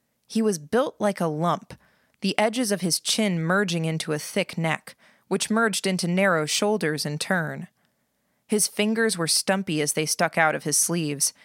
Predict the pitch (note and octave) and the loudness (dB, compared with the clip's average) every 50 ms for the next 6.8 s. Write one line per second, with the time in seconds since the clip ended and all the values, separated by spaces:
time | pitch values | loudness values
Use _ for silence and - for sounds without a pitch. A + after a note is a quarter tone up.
0 | _ - G3+ F#3+ - - - - G3 G3 G3 F3+ E3 - - - G#3+ - - - | _ -4 -2 -2 -2 -2 0 0 2 2 2 0 -2 -2 -2 0 -2 -2 -2 -4
1 | - - F3+ D#3+ D#3+ D#3+ - - F3+ E3+ E3 - D#3 - - D3+ D#3 C#3+ - - | -2 0 0 0 0 -4 -2 0 0 0 0 0 -4 -4 -4 -4 -4 -4 -4 -4
2 | - - E3 D3 - - - - - _ _ _ _ _ _ _ _ _ _ _ | -2 -2 -2 -2 -4 -6 -12 -12 -12 _ _ _ _ _ _ _ _ _ _ _
3 | _ _ _ _ _ - A3+ G#3 - - - A3+ A3 A3+ A3+ - - E3 D#3+ D#3+ | _ _ _ _ _ 0 0 2 2 2 0 0 2 2 2 0 0 0 0 -2
4 | - - - - F3+ E3 C#3+ D3+ C#3 D3+ D#3+ - _ _ _ _ _ _ F3 F3+ | -2 -2 0 2 2 2 2 -2 -8 -10 -12 -14 _ _ _ _ _ _ -2 -2
5 | E3 E3 E3 - F3+ F3+ F3+ G3 G3 G#3 G#3+ G#3+ G#3+ A3 - - - - - - | -2 -2 0 2 4 6 6 4 4 2 -2 -2 -2 -2 -2 -2 -4 -6 -6 -10
6 | - - A3 A3 G3+ F3 F#3 F3+ F3+ F3+ F3+ F#3 F#3 G3 - - | -2 0 0 0 2 0 0 2 2 4 4 2 2 2 0 -2